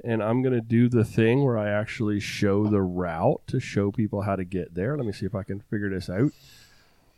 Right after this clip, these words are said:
Uh, there we go. So you're looking at our website, and when you're looking at the website, you can go up to gravel routes, and this route actually traverses three different states. So I've got it listed under Delaware,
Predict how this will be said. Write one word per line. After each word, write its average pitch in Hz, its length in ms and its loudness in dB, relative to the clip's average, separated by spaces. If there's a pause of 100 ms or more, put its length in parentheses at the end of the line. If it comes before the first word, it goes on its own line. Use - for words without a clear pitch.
Uh, 104 400 0
there 110 220 2
we 107 80 2
go. 104 220 6
So 135 160 4
you're 101 120 6
looking 107 400 4
at 107 320 -2
our 101 420 0 (420)
website, 110 680 2
and 107 100 0
when 107 120 2
you're 104 100 2
looking 107 220 2
at 101 100 -2
the 107 80 0
website, 117 560 2 (580)
you 110 160 4
can 104 200 0
go 101 240 2
up 101 160 -2
to 104 200 0
gravel 101 360 2
routes, 190 600 2 (520)
and 123 200 6
this 214 280 8
route 139 320 6
actually 135 400 4
traverses 117 800 2 (340)
three 147 360 6
different 120 280 2
states. - 520 -4 (160)
So 131 160 4
I've 123 100 4
got 131 180 6
it 127 120 2
listed 123 280 2
under 107 200 2
Delaware, 156 580 4